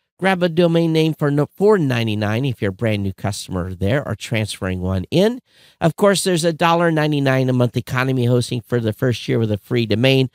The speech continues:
or two ninety-nine a month managed WordPress hosting for the first year, again, with a free domain. Dollar ninety-nine,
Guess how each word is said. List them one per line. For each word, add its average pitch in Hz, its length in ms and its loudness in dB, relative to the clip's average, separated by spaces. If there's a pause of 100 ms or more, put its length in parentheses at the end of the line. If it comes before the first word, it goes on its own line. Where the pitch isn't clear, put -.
(260)
or 190 160 2
two 269 300 -2
ninety-nine 151 600 2
a 123 40 2
month 123 300 0
managed 170 580 0
WordPress 113 800 0
hosting 104 380 -2
for - 140 -4
the 98 120 -2
first - 380 -6
year, 98 180 0
again, 113 540 0 (400)
with 113 160 2
a 110 60 2
free 110 240 -2
domain. 101 420 -2 (300)
Dollar 160 260 2
ninety-nine, 147 760 2